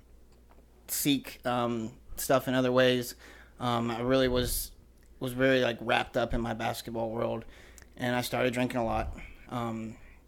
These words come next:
started going to, alcohol was always, uh, my go-to when I was, when I was younger. Um, then I, then I sta-, uh, once basketball ended, um, is when really things took off for me.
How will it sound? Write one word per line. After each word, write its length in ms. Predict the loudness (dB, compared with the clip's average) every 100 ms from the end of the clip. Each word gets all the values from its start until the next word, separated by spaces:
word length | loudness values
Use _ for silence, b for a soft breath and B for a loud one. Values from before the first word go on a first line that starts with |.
| -14
started 340 | -6 -4 -4
going 180 | -4 -4
to, 100 | -4 -8 -16 -4
alcohol 380 | 0 2 2 2
was 120 | 2
always, 360 | 0 0 0 -4
uh, 260 | -4 -4 -8 b b
my 140 | -6 -4
go-to 400 | -2 -4 -4 -6
when 120 | -4
I 80 | -6
was, 140 | -8 -10
when 280 | -14 -8 -6
I 60 |
was 160 | -4 -2
younger. 400 | -2 -2 -4 -8 b b b b -8
Um, 460 | -2 0 2 0 0
then 160 | 2 6
I, 120 | 6
then 160 | 4 4
I 100 | 4
sta-, 380 | 4 6 8 8
uh, 40 |
once 200 | 6 4
basketball 540 | 6 6 6 4 6 6
ended, 440 | 2 0 -2 -6 b b -8
um, 280 | -6 -6 -8
is 140 | -8 -4
when 180 | -2 0
really 300 | 0 -2 -6 -20 -6
things 240 | -4 -4
took 200 | -6 -4
off 220 | 0 0 -2
for 100 | -4
me. 280 | -4 -6